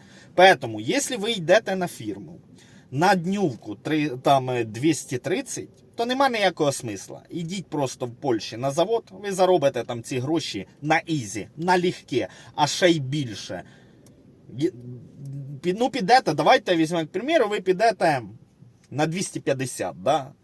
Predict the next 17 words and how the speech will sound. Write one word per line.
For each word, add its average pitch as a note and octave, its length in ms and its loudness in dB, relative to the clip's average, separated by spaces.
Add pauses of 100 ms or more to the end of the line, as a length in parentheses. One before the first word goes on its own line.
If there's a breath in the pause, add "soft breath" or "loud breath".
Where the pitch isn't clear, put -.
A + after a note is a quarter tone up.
(120)
днювку. G2 500 -14 (720)
Ну, G#3+ 160 6
і G3+ 200 2
якщо G3+ 320 2
ви G3 120 8
пішли D3 420 2
на A#2+ 120 2
двісті D#3+ 380 0
п'ятдесят C#3 540 6
злотих, D3 440 4
двісті D3 320 0
п'ятдесят B2 500 2
злотих — C#3 440 6
це A#2 120 -4
зараз C#3 380 4
основна C3 600 2
зарплата. A#2 680 -2